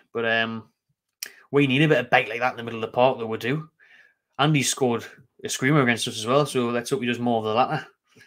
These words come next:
than get red cards. But he didn't even get a red card, did he? I mean, he broke Ritchie's leg, but if it was for Newcastle, of course he would.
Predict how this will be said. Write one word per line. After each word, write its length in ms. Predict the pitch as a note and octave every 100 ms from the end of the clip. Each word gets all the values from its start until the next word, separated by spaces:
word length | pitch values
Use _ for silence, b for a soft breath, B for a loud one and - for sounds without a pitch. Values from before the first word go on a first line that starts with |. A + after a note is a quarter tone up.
| b -
than 160 | A2 G#2+
get 180 | A2+
red 200 | G#2+ G#2
cards. 240 | - A2 B2
But 80 | D3
he 60 |
didn't 100 | D#3
even 80 | E3+
get 100 | G3+
a 40 |
red 180 | D#3+ C3
card, 220 | - A2
did 60 | A2+
he? 180 | G#2 - -
I 40 |
mean, 160 | A2+ A2
he 60 |
broke 240 | G#2+ A2+ A2+
Ritchie's 260 | A2+ A2
leg, 180 | A#2 B2
but 100 | B2
if 80 | B2+
it 40 |
was 140 | B2 -
for 120 | F#3+
Newcastle, 680 | D#3 D#3+ D#3 A#2+ - - - B B B B
of 180 | C#3+ B2
course 320 | - B2 A#2+
he 120 | A#2+ G#2
would. 320 | G2+ F#2